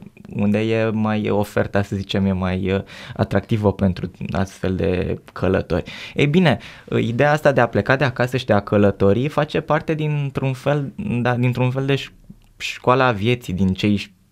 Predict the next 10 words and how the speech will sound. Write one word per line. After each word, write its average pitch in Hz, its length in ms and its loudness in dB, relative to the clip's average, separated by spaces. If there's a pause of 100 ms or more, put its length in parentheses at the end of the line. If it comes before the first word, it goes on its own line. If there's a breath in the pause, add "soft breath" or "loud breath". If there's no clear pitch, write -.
(140)
șapte - 520 0
ani, 101 300 2
să 104 100 -6
zic 95 220 -6
așa, 98 400 -2
în, 92 160 0 (100)
nu 98 140 0
sunt 95 180 -6
șapte, - 300 -4
dar 95 280 -2